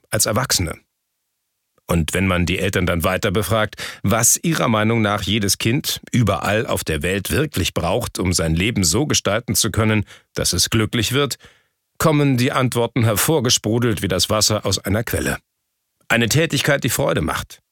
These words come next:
Verlässliche Freunde, die zu ihm halten. Und natürlich auch Geborgenheit, Vertrauen, Zuversicht, viel Fantasie und gute Ideen,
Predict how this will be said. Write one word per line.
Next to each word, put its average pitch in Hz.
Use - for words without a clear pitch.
Verlässliche 127
Freunde, 135
die 80
zu -
ihm 101
halten. 90
Und 156
natürlich 160
auch 139
Geborgenheit, 117
Vertrauen, 107
Zuversicht, 127
viel 190
Fantasie 120
und 143
gute 107
Ideen, 95